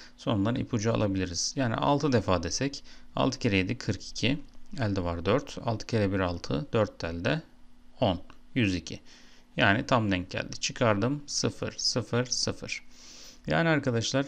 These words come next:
biz altı yüz on ikiyi on yediye böldüğümüz zaman cevap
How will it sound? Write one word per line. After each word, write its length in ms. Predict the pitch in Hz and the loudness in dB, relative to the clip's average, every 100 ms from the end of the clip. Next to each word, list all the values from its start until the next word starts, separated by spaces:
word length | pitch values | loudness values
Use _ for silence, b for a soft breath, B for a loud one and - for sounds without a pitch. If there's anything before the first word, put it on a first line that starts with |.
| - | 0
biz 360 | 139 143 143 - - | 4 4 4 0 2
altı 260 | 120 120 | 2 2
yüz 160 | 127 120 | 0 2
on 100 | 123 | 2
ikiyi 440 | 95 - 95 120 - - | 2 0 0 -2 -4 -2
on 140 | 123 123 | 2 4
yediye 320 | 104 90 87 | 4 2 2
böldüğümüz 420 | 101 107 120 110 | 2 2 2 2
zaman 260 | 110 110 107 | 0 0 2
cevap 440 | 104 101 131 | 4 4 2